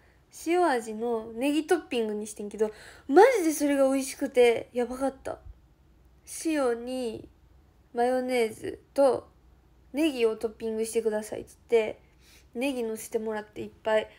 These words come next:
え、もうマジでそれが美味しくてやばかった。え、ちょっと今日が、たこ焼きに塩味ってなんやねんと思っててさ、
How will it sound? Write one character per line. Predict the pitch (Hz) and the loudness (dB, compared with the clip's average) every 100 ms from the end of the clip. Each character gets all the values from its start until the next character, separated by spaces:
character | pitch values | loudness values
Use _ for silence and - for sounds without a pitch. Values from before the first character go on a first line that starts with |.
| - _ | -20 _
え、 | - | -12
も | 233 226 | -12 -10
う | 226 | -12
マ | 226 254 302 | -10 -6 -2
ジ | 311 | -2
で | 285 | -2
そ | 285 | -2
れ | 262 254 | -2 0
が | 240 | 2
美 | 240 | 0
味 | 240 | -2
し | - | -10
く | 240 | -14
て | - 233 | 2 4
や | 226 | 4
ば | 226 233 | 4 2
か | 240 | 2
っ | 233 - | -2 -10
た。 | - - - _ _ _ _ _ _ _ _ _ _ _ - | -10 -10 -20 _ _ _ _ _ _ _ _ _ _ _ -16
え、 | 247 | -14
ち | - - - | -14 -16 -4
ょ | 233 | -4
っ | |
と | 233 | 0
今 | 233 | 0
日 | |
が、 | 226 233 | 0 -6
た | - 269 | -8 -4
こ | 370 | 2
焼 | 427 403 | 4 4
き | 415 | 2
に | 403 381 - | 0 0 0
塩 | 339 381 | 2 4
味 | 381 247 220 | 4 2 -2
っ | 214 _ | -16 _
て | 220 | -12
な | 214 | -6
ん | 254 | -4
や | 294 | -6
ね | 226 233 | -8 -10
ん | - | -10
と | 220 | -10
思 | 208 | -8
っ | |
て | 208 226 | -8 -8
て | 226 | -8
さ、 | - - | -10 -10